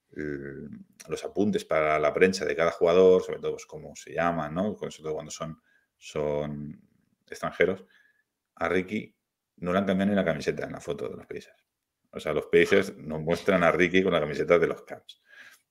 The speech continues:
O sea, ya, <laughs> y con el, <laughs> y con el número noventa y nueve.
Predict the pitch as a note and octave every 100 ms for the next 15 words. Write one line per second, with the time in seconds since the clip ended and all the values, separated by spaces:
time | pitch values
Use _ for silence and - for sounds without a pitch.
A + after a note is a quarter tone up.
0 | - D2+ D#2 C#2 C#2+ D#2 D#2+ - - -
1 | - - - - - F#2 F2+ E2 E2 -
2 | - - - - - _ _ - - -
3 | - - - - G2 F#2 F2 F#2+ A2 G#2
4 | F2 D#2 C#2 C#2 C2+ -